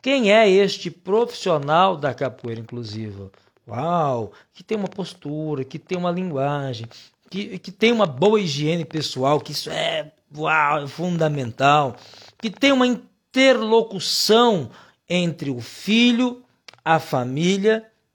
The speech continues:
e a capoeira, né? A gente não pode dispensar a família, a gente não pode isolar a família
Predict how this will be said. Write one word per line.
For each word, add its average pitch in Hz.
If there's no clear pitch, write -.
e 160
a 165
capoeira, 143
né? 156
A -
gente 175
não 214
pode 196
dispensar 190
a 170
família, 165
a 185
gente 175
não 190
pode 220
isolar 165
a 143
família 143